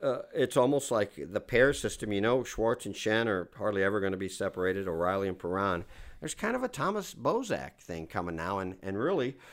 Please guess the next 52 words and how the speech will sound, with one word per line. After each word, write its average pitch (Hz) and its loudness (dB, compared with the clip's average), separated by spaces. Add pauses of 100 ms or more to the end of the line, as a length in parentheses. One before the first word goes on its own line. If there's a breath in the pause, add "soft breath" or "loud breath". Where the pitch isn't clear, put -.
(120 loud breath)
although 117 6
Barbashev 113 6
and 98 -2
Sundqvist 113 -2
have 87 -8
both 104 2
moved 98 -2
up 95 -2
and 90 -6
down 90 -2
the 85 -6
lines, 101 -4
there's 107 -6
kind 127 -8
of 139 -4
a 120 -4
Barbashev-Sundqvist. 113 -4
So 90 -2 (400 loud breath)
maybe 120 0
that's 147 2
kinda 135 2
your, 101 0 (200)
all 156 8
things 147 4
being 131 6
equal, 139 4
and, 90 -4
and 90 -2
who 123 2
knows 113 0
with, 98 -4
uh, 85 -2 (460 soft breath)
with 92 0
injuries, 95 0
uh, 87 -6 (100)
that, 95 -16
that, 113 -10 (140)
maybe 110 -6
that's 104 -6
kind 101 -6
of 95 -6
the, 82 -6 (120)
kind 95 -6
of 85 -4
the 80 -8
core 107 -2
of 76 -8
how 92 0
you 90 -2
form 85 -2
these 82 -6
lines. 95 -6